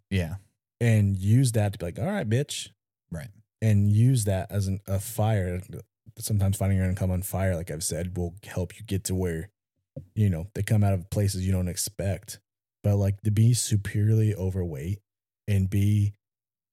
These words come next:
Speaker 2: you're, like, your, your confidence is low.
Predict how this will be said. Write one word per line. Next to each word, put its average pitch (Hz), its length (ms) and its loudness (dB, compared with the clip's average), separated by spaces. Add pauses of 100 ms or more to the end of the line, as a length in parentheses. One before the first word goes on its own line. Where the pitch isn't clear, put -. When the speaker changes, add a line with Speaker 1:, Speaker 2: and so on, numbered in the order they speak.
(300)
Speaker 2:
you're, 127 420 0
like, 107 460 0 (180)
your, 123 220 0 (160)
your 120 480 0 (400)
confidence 107 540 0
is 85 240 -8 (840)
low. 95 400 -4